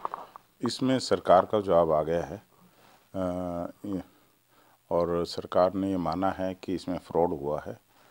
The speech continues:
जिन लोगों ने रजिस्ट्री करवा दी है वो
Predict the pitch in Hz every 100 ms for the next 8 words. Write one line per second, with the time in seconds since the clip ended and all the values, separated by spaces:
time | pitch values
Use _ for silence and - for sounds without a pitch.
0 | - _ _ _ 85 95 95 90 95 98
1 | 95 90 80 87 - 95 - 78 78 80
2 | 95 101 101 - 87 85 82 78 -